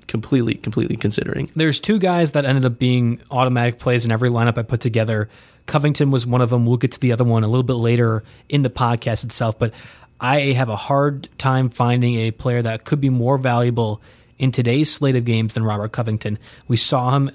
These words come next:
Speaker 2: on the optimizer last night for the, the best lineup. I,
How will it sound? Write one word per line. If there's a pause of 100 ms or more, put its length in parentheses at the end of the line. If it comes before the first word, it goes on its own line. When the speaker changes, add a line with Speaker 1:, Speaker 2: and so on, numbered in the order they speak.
Speaker 2:
on
the
optimizer
last
night
for
the,
the
best
lineup. (440)
I,